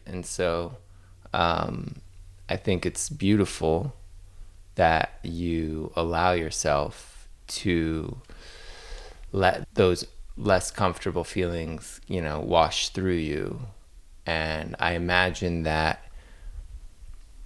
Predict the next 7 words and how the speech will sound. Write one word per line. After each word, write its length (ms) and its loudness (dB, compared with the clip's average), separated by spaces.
letting 300 8
them 160 2
flow 640 0
through 280 -2
you 260 -2
rather 380 2
than 460 -4